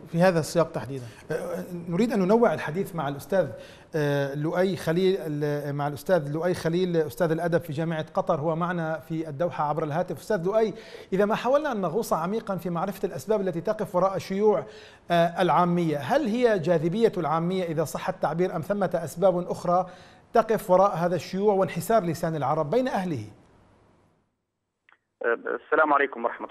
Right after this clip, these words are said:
Speaker 3: الله.
Speaker 2: وعليكم
Speaker 3: آه،
Speaker 2: السلام.
Speaker 3: تحية لك أخي العزيز وللإخوة المشاركين وللإخوة المشاهدين والمستمعين.
Speaker 2: أهلًا وسهلًا.
Speaker 3: آه، الحقيقة أنا يعني س-، سأحاول أن أبدأ من حيث انتهى الإخوة الكرام.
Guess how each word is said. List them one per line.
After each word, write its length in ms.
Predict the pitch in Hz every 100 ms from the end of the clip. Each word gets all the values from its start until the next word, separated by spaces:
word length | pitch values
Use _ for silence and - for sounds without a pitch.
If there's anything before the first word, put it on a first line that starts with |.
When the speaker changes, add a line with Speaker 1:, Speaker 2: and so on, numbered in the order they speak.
| 113
Speaker 3:
الله. 200 | 120 - - -
Speaker 2:
وعليكم 340 | 151 160 -
Speaker 3:
آه، 40 | 113
Speaker 2:
السلام. 320 | 113 151 147
Speaker 3:
تحية 260 | 156 139
لك 240 | 135 - -
أخي 240 | - 127
العزيز 580 | 113 113 113 123 139 113
وللإخوة 720 | 110 107 107 107 107 - 120
المشاركين 760 | 110 110 107 107 104 - 123 110
وللإخوة 540 | 101 101 95 107 110
المشاهدين 600 | 104 107 110 107 120 110 - _ _ _ -
والمستمعين. 720 | 120 110 - 123 117 135 107 -
Speaker 2:
أهلًا 240 | 165 165
وسهلًا. 360 | 147 - 120 113
Speaker 3:
آه، 40 |
الحقيقة 480 | - - - 208 185
أنا 140 | 175 160
يعني 260 | 147 147 143 -
س-، 220 | - -
سأحاول 500 | 139 127 170 185 160
أن 120 | 151
أبدأ 240 | 175 156
من 120 | 139 -
حيث 260 | 156 -
انتهى 300 | 139 - 139
الإخوة 460 | 131 - 147 147 127
الكرام. 440 | - 127 135 113